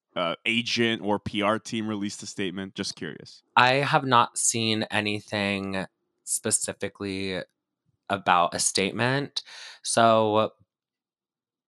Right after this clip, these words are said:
Speaker 2: basically, I'm trying to find the one little thing.
Speaker 1: Be-, because you're right. This is a bigger story than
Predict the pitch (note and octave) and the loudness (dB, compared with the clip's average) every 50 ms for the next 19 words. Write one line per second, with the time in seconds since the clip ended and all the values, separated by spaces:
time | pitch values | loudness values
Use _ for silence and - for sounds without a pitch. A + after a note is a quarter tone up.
0 | _ _ _ _ _ _ _ _ - - B2+ B2+ C3 - - - C#3+ - - C3 | _ _ _ _ _ _ _ _ 0 2 2 2 2 0 2 0 0 0 0 -2
1 | B2+ C3 C3 C3 C3+ C3 C3 C3 C3 A#2+ F#2 - _ _ _ _ _ _ _ _ | 0 2 2 2 2 2 4 4 2 2 0 -4 _ _ _ _ _ _ _ _
2 | _ _ _ - G#2+ A2 G#2 - A2 G#2+ G#2+ G#2+ G#2+ - - G2+ F#2+ F#2+ F#2+ F#2 | _ _ _ -6 -6 -6 -6 -8 -8 -6 -6 -8 -10 -8 -8 -6 -6 -6 -6 -8
3 | F2+ E2+ - _ - G2 - F#2+ F#2+ F#2 F#2 F2+ F2+ F2+ - - F2+ E2 - - | -10 -12 -14 _ -20 -16 -14 -12 -10 -10 -10 -10 -10 -12 -12 -12 -14 -14 -14 -16
4 | - _ _ _ _ _ _ _ - - - - _ - G3+ G3 - A#3 G#3 - | -20 _ _ _ _ _ _ _ 2 4 4 4 _ -2 -2 2 4 2 2 4
5 | E3+ F#3+ G#3 F3 D#3 F3+ G#3+ G3 D3 - - E3 A3 - - F4+ F4 G#3+ - D#3+ | 4 4 4 4 4 4 4 2 2 2 2 0 2 2 4 4 4 4 4 0
6 | C3+ - C#3+ C#3+ C3+ D3 C#3+ C3+ - - - - C3 A#2+ A#2+ A#2+ A#2 A#2 A2 G2 | 2 2 2 2 2 2 0 0 0 -2 -2 -2 0 0 0 0 0 0 -2 -2
7 | - - _ - G#2+ A2 A#2+ A2+ G#2+ G#2 G#2 G2+ G2+ G2 E2+ | -4 -10 _ -12 -4 -2 0 2 2 0 0 -2 -4 -6 -8